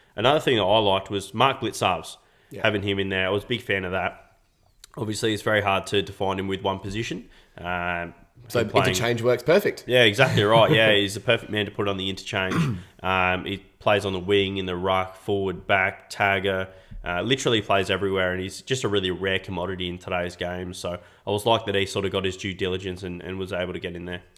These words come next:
Speaker 2: Now, I'm not sure if we like it as such, but I like the idea and the concept of it.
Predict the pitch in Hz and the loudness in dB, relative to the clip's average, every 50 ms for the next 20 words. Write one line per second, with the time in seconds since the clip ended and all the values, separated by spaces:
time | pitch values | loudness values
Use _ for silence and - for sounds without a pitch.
0 | _ _ 110 123 123 120 113 104 120 135 165 190 - 202 170 131 127 135 113 110 | _ _ -4 0 2 2 2 2 2 2 0 2 4 2 2 2 0 -2 -2 -2
1 | 107 107 107 113 117 135 156 156 - 196 196 - 131 131 127 - - - 151 147 | -2 0 0 0 0 0 0 2 2 0 0 2 0 -2 -2 -4 -2 0 0 0
2 | - - - - - 120 110 - - 120 123 131 135 139 139 135 131 120 113 110 | 0 -2 -6 -4 0 0 0 2 2 2 2 2 2 2 2 0 0 0 0 -2
3 | 101 95 117 117 113 107 104 101 - 113 107 - 120 - - 90 98 92 104 113 | -2 0 0 0 0 0 -2 -4 -4 -6 -4 -4 -6 -6 -6 -8 -6 -6 -6 -6
4 | - | -6